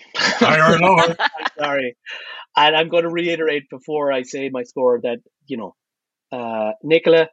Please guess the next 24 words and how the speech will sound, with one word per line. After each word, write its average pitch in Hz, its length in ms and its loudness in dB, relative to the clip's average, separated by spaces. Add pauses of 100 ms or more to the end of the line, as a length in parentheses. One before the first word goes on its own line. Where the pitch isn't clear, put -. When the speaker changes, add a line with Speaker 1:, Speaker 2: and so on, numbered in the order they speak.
(140)
Speaker 2:
you 127 80 -16
did 127 140 -4
a 120 40 -4
great 110 240 -6
job. 95 280 -10 (140)
You're 120 180 0
a 110 40 -6
great 117 220 2
actress. 104 440 -6
I 135 80 -2
love 127 240 2
Derry 107 220 -4
Girls. 98 400 -8
It's - 180 -8
awesome. 98 340 -8 (400)
You 120 220 0
are 107 200 2
a 104 100 -4
star 120 320 2
in 110 80 0
the, 110 80 -4 (140)
in 117 120 -6
the 107 60 -4
making, 107 360 -8